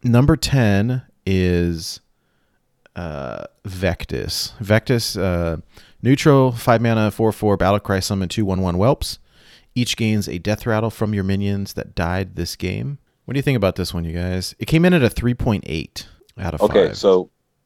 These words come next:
Speaker 2: for me, I, I like this card. There were so many cards from Scholomance that I wanted to play that I didn't get to this card soon enough. And by the time I started playing it, I think it's really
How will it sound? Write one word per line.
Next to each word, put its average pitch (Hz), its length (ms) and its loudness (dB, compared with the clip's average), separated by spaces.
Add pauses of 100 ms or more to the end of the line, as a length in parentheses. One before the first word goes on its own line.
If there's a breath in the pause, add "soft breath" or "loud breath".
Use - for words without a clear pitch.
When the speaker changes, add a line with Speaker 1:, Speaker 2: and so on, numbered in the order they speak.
(140)
Speaker 2:
for 107 200 0
me, 120 340 2 (540)
I, 92 100 6 (180)
I 90 120 4
like 87 240 4
this 104 160 0
card. 107 400 4 (240)
There 107 160 6
were 113 100 6
so 104 240 0
many 101 260 2
cards 95 420 2
from 80 180 -14
Scholomance 92 760 -2 (200)
that 80 160 2
I 80 80 6
wanted 82 280 -2
to 85 80 -8
play 90 480 -2
that 71 200 0
I 82 100 4
didn't 82 220 0
get 80 160 -6
to 76 80 -16
this 76 160 -6
card 76 320 0
soon 82 280 -8
enough. 101 320 -4 (240)
And 76 120 -10
by 80 140 4
the 78 60 2
time 80 140 -6
I 76 60 -6
started 73 300 -2
playing 80 300 -6
it, 90 160 -8
I 71 120 0
think 71 200 -10
it's 65 140 -6
really 67 180 -6